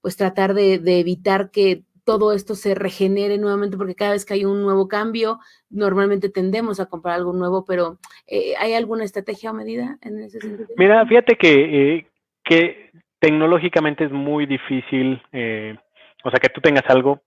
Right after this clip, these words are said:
Speaker 2: que te, que, que, que históricamente te ju-, te va a funcionar por unos años, porque, eh, empiezas a tener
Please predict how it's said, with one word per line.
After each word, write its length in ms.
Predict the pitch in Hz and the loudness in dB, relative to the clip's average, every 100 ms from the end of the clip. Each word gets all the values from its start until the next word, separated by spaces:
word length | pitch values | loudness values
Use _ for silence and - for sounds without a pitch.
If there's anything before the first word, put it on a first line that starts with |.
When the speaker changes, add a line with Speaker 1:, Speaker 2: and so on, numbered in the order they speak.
| - | -4
Speaker 2:
que 80 | 120 | -4
te, 220 | - 120 | -2 -2
que, 240 | - 120 - _ | -2 -4 -6 _
que, 420 | 123 117 117 113 _ _ _ _ _ _ _ _ _ _ | -2 0 -2 -6 _ _ _ _ _ _ _ _ _ _
que 80 | 156 | 0
históricamente 500 | 143 165 160 151 147 | 4 4 4 4 4
te 120 | 139 | 2
ju-, 220 | 123 127 127 | 0 -4 2
te 80 | 131 | 4
va 60 | |
a 60 | 131 | 4
funcionar 380 | 147 127 123 117 | 0 -2 -4 -4
por 120 | 117 | -8
unos 200 | 117 110 | -10 -12
años, 280 | 104 101 - _ - - - - _ | -16 -18 -20 _ -20 -20 -20 -20 _
porque, 380 | 156 156 - 165 190 135 120 117 117 | 4 4 6 4 4 2 0 -2 -6
eh, 60 | - _ _ _ _ - | -14 _ _ _ _ -4
empiezas 400 | 143 135 147 - | -2 0 -4 -2
a 40 | 143 | -2
tener 360 | 135 131 127 | 0 0 -4